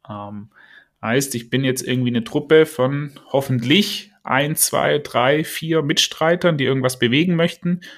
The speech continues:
Und dann habe ich eben diese Vereinsstruktur, wo ich Leute habe, die das, die habe, die das seit vierzig Jahren machen, seit dreißig Jahren, die also sehr, sehr konservativ sind dann manchmal, weil's einfach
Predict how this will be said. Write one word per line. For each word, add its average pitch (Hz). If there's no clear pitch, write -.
Und -
dann 117
habe 143
ich -
eben 139
diese 127
Vereinsstruktur, 147
wo 123
ich 135
Leute 135
habe, 127
die 120
das, -
die 120
habe, 127
die 120
das 123
seit 120
vierzig 127
Jahren 151
machen, 147
seit 127
dreißig 127
Jahren, 131
die 120
also 120
sehr, 120
sehr 120
konservativ 143
sind 143
dann 139
manchmal, 139
weil's 120
einfach 123